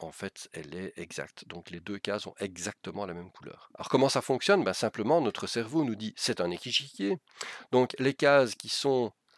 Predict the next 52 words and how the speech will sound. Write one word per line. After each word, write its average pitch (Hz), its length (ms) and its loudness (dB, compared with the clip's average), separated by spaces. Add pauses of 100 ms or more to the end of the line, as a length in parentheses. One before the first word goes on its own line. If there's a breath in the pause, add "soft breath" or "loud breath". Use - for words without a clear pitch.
euh, 95 220 -2
la 113 120 2
case 120 380 4
A 127 320 2
et 107 100 -4
toutes - 220 -8
les 127 80 -4
cases 123 220 0
en 113 100 -2
diagonale 117 600 0
par 98 120 -4
rapport 98 240 -8
à 98 40 -4
la 92 120 -4
case 101 340 -2
A, 101 200 2 (240 loud breath)
ce - 180 2
sont 143 240 2
des 117 100 -2
cases 101 280 0
noires 101 460 0
aussi, 101 500 -6
et 104 60 -2
donc 90 180 -4
elles - 60 -8
sont - 140 -4
forcément - 720 0 (200 loud breath)
plus - 100 -10
foncées 101 320 -2
que 120 100 -6
la 85 120 -6
case 87 240 -4
B, 208 180 0 (260 loud breath)
qui - 120 -8
est - 80 -10
une 104 100 -10
case 90 240 -6
blanche. 85 480 -10
Et 92 80 -10
donc - 200 -4
il 92 100 -6
ne, 92 140 -6
il 87 180 -10
est - 120 -12
impossible 151 640 4
à 95 60 -4
notre 92 260 -8
cerveau 95 400 -10 (420 loud breath)
de 90 80 -6
voir 113 300 0
réellement 85 500 -6
que - 220 -4